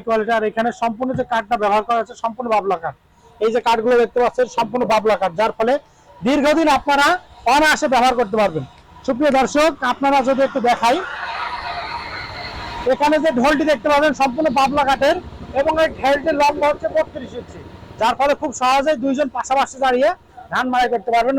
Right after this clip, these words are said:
অনায়াসে। সুপ্রিয় দর্শক, এছাড়া আমাদের কাছে ছোট, মিডিয়াম, বড় সাইজের ধান মাড়াই মেশিন রয়েছে। আপনারা চাইলে মোটর চালিত,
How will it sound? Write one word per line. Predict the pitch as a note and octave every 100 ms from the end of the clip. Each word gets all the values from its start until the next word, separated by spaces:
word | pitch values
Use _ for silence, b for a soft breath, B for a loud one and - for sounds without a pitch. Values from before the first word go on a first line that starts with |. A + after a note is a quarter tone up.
| C4
অনায়াসে। | A#3 G3 - C#3 _ _ _ -
সুপ্রিয় | A3+ C#4 B3+
দর্শক, | - C#4+ B3+
এছাড়া | B3 C4 B3+
আমাদের | B3+ C4 C4
কাছে | A3+ C4+ D#4+ - _ - -
ছোট, | - C4 D4 B3+
মিডিয়াম, | C4+ C#4 C4
বড় | B3 B3 B3
সাইজের | B3 C4 F3
ধান | A3 A3+
মাড়াই | A#3 G#3+
মেশিন | A3 A#3
রয়েছে। | A#3 - C#4 - _ _ F#3+
আপনারা | G3 C4 A3+
চাইলে | B3+ C4 A#3+
মোটর | A#3+ A3+
চালিত, | A#3+ A#3+